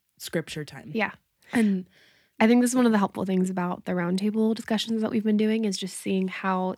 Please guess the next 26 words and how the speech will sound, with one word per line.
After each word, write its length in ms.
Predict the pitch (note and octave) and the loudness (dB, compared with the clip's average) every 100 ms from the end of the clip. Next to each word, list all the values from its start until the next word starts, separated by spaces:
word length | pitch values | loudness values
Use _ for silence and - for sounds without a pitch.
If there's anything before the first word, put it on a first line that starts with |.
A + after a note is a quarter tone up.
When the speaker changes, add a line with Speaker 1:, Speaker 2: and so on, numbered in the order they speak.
| - | -6
Speaker 2:
this 160 | F#3 | -8
can 240 | - G3 F#3 | -8 -6 -4
look 240 | F#3 G3+ - | -4 -6 -4
in 160 | F#3+ | -2
different 360 | F#3 - F3+ - | -4 -6 -10 -8
seasons. 400 | G3+ G#3 A#3 A#3+ | -6 0 2 2
And 140 | F#3 | 4
I'm 80 | F#3 | 2
Speaker 1:
Yeah. 40 | F#3 | 0
Speaker 2:
excited 340 | D#3+ F3+ F#3 | -2 -4 -4
to 60 | F#3+ | -6
hear 140 | F#3 | -6
from 280 | F3+ F3+ F#3 | -4 -6 -4
people, 420 | F#3+ - F3 F3 _ - _ _ | -4 -2 -2 -4 _ -20 _ _
you 140 | G3+ G#3 | 6 8
know, 80 | |
that 100 | F3 | 6
are 60 | E3+ | 2
coming 300 | - G3+ G#3 | 0 2 2
down 100 | G3 | 0
the 60 | F#3+ | -2
pipeline. 380 | G3+ A#3+ C#4 D4+ - - - _ _ | -4 -2 -2 -4 -12 -20 -20 _ _
But 260 | A3 G#3+ - _ _ _ _ _ _ _ _ _ - | 4 4 2 _ _ _ _ _ _ _ _ _ -4
it 180 | A3 - | -4 -2
really 520 | A3 A3 A#3+ A#3+ A#3 - | 0 4 6 6 4 2
is 460 | G3+ G3+ F#3 F3+ | 2 4 2 -2